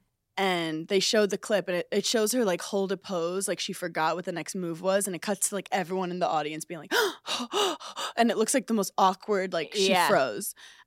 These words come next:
Speaker 1: And then they had another clip showing that, like, she literally didn't freeze at all, and she continued it. And everyone was freaking out
Speaker 2: <clears throat>
Speaker 1: online, and I was like, "That is called"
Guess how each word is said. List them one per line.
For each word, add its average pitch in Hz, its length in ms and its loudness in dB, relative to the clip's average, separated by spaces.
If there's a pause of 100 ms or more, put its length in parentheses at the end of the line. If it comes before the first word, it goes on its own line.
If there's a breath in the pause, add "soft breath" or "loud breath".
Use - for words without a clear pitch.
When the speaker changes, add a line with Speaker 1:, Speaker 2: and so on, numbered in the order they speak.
Speaker 1:
And 220 160 4
then 220 140 6
they 202 140 4
had 190 260 2
another 190 400 0
clip 175 380 -4
showing 185 500 2
that, 175 160 -2
like, 160 240 -4
she - 180 -2
literally 175 360 -4
didn't 170 220 -4
freeze 165 260 -2
at 151 100 0
all, 123 400 -2 (640)
and 180 180 2
she 196 180 -2
continued 180 520 -6
it. 120 200 -2
And 240 140 6
everyone 226 360 4
was 294 140 4
freaking 202 380 0
out 180 160 6
Speaker 2:
<clears throat> 175 80 6
Speaker 1:
online, 160 300 2
and 170 100 0
I 160 100 0
was 160 140 -4
like, 165 280 -2
"That 170 140 0
is 170 120 -4
called" 247 560 0